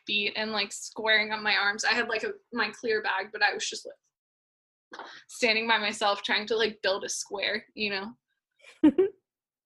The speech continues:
Speaker 1: And then they came out and, like, the surge was terrifying. It was just, like, a,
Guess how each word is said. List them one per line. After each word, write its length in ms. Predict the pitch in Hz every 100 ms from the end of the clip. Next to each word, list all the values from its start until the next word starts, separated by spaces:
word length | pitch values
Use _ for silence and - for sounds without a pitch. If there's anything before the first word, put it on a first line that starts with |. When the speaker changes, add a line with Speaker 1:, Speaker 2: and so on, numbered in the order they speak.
| _ -
Speaker 1:
And 140 | 254
then 100 | 247
they 120 | 254 254
came 240 | 269 247
out 160 | 220 220
and, 80 | 240
like, 220 | 220 -
the 160 | 214 233
surge 480 | 233 - 208 214 240
was 260 | 262 -
terrifying. 760 | - - 196 - - - 117 120
It 60 |
was 160 | 214 -
just, 180 | - -
like, 140 | 113
a, 60 | -